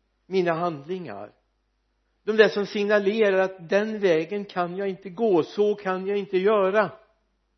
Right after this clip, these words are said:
Eller om vi talar om framtid, den där kompassen som leder mig på rätta vägar. När Jesus berättar om det här i Johannes sexton,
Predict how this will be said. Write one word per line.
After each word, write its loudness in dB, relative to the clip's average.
Eller 4
om -4
vi 4
talar 2
om -2
framtid, -6
den -6
där -2
kompassen -16
som -16
leder -14
mig -20
på -12
rätta -8
vägar. -12
När 0
Jesus 2
berättar 2
om -2
det -2
här 0
i -2
Johannes -2
sexton, -6